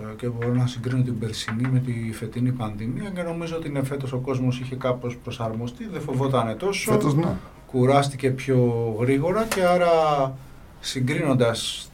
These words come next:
Speaker 1: τις δύο φάσεις βλέπουμε ότι, ναι, όταν η κοινωνία πήρε την απόφαση ότι εμείς δεν καθόμαστε άλλο σπίτι, βγήκε στο δρόμο. Δεν είχε τη δύναμη το κράτος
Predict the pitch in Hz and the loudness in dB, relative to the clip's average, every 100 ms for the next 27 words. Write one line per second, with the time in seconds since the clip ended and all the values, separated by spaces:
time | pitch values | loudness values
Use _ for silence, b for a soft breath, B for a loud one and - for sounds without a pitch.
0 | - - 113 123 131 107 - 240 226 - | -18 -14 -8 -2 2 2 0 -4 -4 -6
1 | 190 190 185 185 175 165 165 165 160 156 | -6 -4 -4 -6 -6 -6 -6 -4 -4 -4
2 | 156 151 151 B B B - 190 147 110 | -4 -4 -6 B B B -14 -4 2 2
3 | 131 175 151 151 147 135 123 117 110 110 | 2 0 0 2 2 4 4 2 -2 -2
4 | 110 107 107 104 101 110 110 113 127 107 | -2 -2 -2 -4 -4 -2 0 2 2 2
5 | 104 113 110 107 101 104 104 101 - - | -2 -2 -4 -2 -4 -4 -6 -6 -6 -6
6 | 104 104 104 104 104 113 104 101 107 107 | -6 -6 -6 -6 -6 -6 -6 -4 -4 -4
7 | 110 - 254 254 226 - B B B B | -4 -4 -2 2 0 -2 B B B B
8 | - - 180 175 147 143 135 127 104 98 | -14 -8 -4 -4 0 4 6 8 6 0
9 | 104 113 110 110 - 107 - 101 95 107 | -6 -4 -4 -4 -4 -8 -8 -8 -6 -4
10 | 104 101 101 101 104 101 101 98 - - | -4 -6 -6 -2 -2 -2 -4 -4 -8 -14